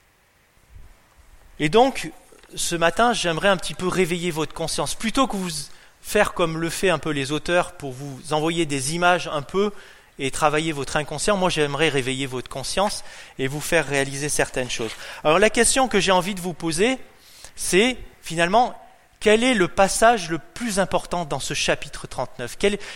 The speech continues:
l'auteur, c'est quoi ce qu'il a voulu nous, euh, nous marquer, euh, au fer rouge finalement ?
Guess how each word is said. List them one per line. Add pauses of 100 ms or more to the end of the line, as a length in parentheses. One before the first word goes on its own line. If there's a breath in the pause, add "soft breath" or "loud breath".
(140 loud breath)
l'auteur,
c'est
quoi
ce
qu'il
a
voulu
nous, (540 loud breath)
euh, (120)
nous
marquer, (580)
euh,
au
fer
rouge
finalement ?